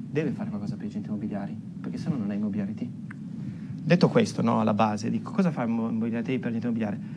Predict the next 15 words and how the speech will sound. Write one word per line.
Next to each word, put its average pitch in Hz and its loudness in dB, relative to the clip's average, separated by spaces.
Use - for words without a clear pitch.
Beh, 135 4
fa 151 2
livelli 139 2
diversi. 117 2
Uno, 175 4
quello 110 2
base, 113 6
quello 107 2
più 117 -4
semplice. 101 -2
E 117 2
datemi 147 4
un 123 2
vostro 127 -2
annuncio 110 0